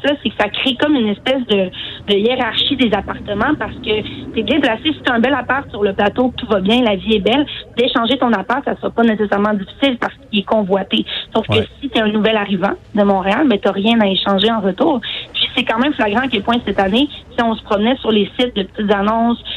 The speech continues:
Speaker 1: euh, de, de recherche de logement, il y avait énormément d'échanges. Donc,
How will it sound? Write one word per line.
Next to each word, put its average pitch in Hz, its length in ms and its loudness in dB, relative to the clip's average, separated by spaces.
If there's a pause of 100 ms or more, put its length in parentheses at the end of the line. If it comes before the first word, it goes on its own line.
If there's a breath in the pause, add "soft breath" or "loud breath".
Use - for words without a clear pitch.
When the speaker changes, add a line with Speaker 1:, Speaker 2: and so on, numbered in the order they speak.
(180 loud breath)
Speaker 1:
euh, 190 140 4
de, 185 260 2
de 190 80 4
recherche 208 360 2
de 208 80 2
logement, 196 400 2 (220 loud breath)
il - 60 0
y - 20 6
avait 196 200 0
énormément 226 580 2
d'échanges. 220 460 0
Donc, 214 220 2